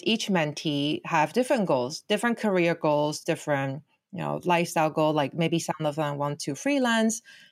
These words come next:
some of them want to become a remote worker. Every person's goal is different. So what I do now is that I set up a strategy call. Um, the first call is about getting to know where they are, where they want to be, and then,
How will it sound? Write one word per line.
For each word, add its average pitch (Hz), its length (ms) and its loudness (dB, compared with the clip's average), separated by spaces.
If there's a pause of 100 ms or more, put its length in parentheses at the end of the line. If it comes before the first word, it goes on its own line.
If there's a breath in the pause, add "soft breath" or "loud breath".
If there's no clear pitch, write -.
(120)
some - 240 2
of 208 80 0
them 190 180 4
want 175 200 2
to - 80 -6
become 156 380 0
a 147 60 -2
remote 151 480 0
worker. 160 560 2 (380 soft breath)
Every 247 480 2
person's 180 500 2
goal 156 200 0
is 143 120 -2
different. 247 400 0 (320 soft breath)
So 196 160 0
what 202 140 4
I 240 80 4
do 214 160 2
now 190 160 4
is 175 160 0
that 170 100 2
I 165 80 2
set 165 240 0
up 165 120 0
a 156 80 -2
strategy 185 520 0
call. 160 520 2
Um, 143 340 -2
the 165 80 0
first 175 300 0
call 160 180 4
is 160 280 -2
about 147 480 2 (560)
getting 214 240 2
to 262 140 2
know 170 400 4 (300)
where 185 220 2
they 226 140 2
are, 175 420 4 (440 soft breath)
where 196 160 4
they 220 120 2
want 208 240 2
to 196 80 2
be, 147 460 2 (640)
and 170 220 2
then, 160 300 2